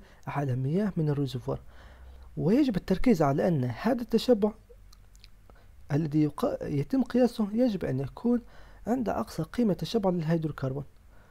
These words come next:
وبالتالي يسمى هذا التشبع للماء ب irreducible water saturation. السبب في هذه التسمية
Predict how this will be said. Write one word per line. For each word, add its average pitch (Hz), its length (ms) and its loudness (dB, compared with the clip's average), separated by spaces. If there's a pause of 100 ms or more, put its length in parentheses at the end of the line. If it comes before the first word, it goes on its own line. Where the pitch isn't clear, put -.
(260)
وبالتالي 220 600 2
يسمى 226 340 2
هذا 165 200 2
التشبع 220 680 -2
للماء 143 500 0 (260)
ب 151 140 0 (120)
irreducible 135 640 -2
water 135 100 -8
saturation. 131 480 -10 (2500)
السبب 247 280 4
في - 180 0
هذه 180 140 0
التسمية 220 520 -2